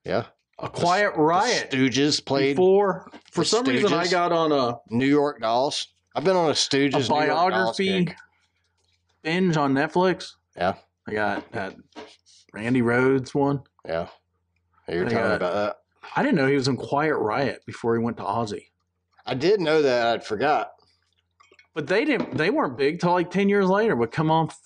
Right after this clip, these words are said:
Speaker 2: feel the noise. Girls Rock You Boys.
Speaker 1: Is that Metal Health?
Speaker 2: Yeah, that
Speaker 1: Hang
Speaker 2: was a
Speaker 1: Your
Speaker 2: great
Speaker 1: Head?
Speaker 2: album. Yeah.
Speaker 1: Yeah. Yeah, I liked Quiet Riot.
Speaker 2: Then
Speaker 1: I,
Speaker 2: they disappeared.
Speaker 1: I love that. Like, dude, that was my favorite genre of music is hair metal.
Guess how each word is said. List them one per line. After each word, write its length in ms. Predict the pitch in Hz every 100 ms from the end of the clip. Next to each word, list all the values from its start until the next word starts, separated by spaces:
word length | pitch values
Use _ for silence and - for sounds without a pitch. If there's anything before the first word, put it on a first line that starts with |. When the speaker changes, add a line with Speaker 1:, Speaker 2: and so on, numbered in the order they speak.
| -
Speaker 2:
feel 240 | - 165 156
the 80 | 151
noise. 480 | 156 185 - - - _ -
Girls 320 | 131 139 131
Rock 280 | 139 139 143
You 60 |
Boys. 440 | 123 151 151 - -
Speaker 1:
Is 100 | 110
that 200 | 156 135
Metal 320 | 135 143 143
Health? 380 | 151 160 - - - _ _ _ _ _ -
Speaker 2:
Yeah, 300 | 175 185 - -
that 80 | 127
Speaker 1:
Hang 80 | 135
Speaker 2:
was 80 |
a 40 | 139
Speaker 1:
Your 80 | 139
Speaker 2:
great 100 | 139
Speaker 1:
Head? 100 | 151
Speaker 2:
album. 300 | 139 113 -
Yeah. 180 | 156 180 123 _
Speaker 1:
Yeah. 220 | 90 - - _ _ _ - _ _ _ _ -
Yeah, 140 | 127
I 20 | 147
liked 220 | 143 127
Quiet 200 | 113 92
Riot. 180 | 90 87
Speaker 2:
Then 100 | 151
Speaker 1:
I, 60 |
Speaker 2:
they 80 | 214
disappeared. 680 | 190 226 226 214 311 143 - -
Speaker 1:
I 80 | 170
love 280 | 151 143 110
that. 220 | 92 -
Like, 240 | 131 131 -
dude, 220 | 151 131
that 180 | 143 220
was 160 | 226 127
my 180 | 147
favorite 540 | - - 120 151 147 117
genre 460 | 120 135 135 123
of 60 | 113
music 400 | 107 127 120 - - _ _
is 120 | 101 113
hair 200 | 120 123
metal. 460 | 123 131 120 -